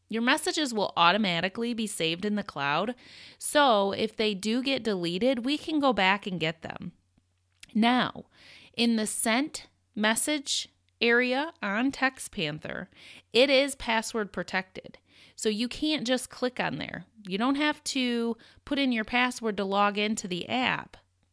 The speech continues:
but you do have to put in your password to get into those sent messages. And that's just a privacy feature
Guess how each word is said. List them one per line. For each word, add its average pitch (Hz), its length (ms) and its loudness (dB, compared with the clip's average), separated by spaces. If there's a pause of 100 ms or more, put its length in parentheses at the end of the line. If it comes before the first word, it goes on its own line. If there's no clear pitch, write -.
(560)
but 226 280 2
you 185 140 -6
do 220 260 -2
have 240 200 0
to 247 80 -4
put 240 180 -2
in 220 140 0
your 208 100 -2
password 202 460 -2
to 175 80 -4
get 175 160 -2
into 175 220 -2
those 156 220 -4
sent - 260 -4
messages. 147 520 -8
And 185 140 -4
that's 311 240 -2
just - 160 -6
a 254 60 -2
privacy 196 560 0
feature 160 500 -6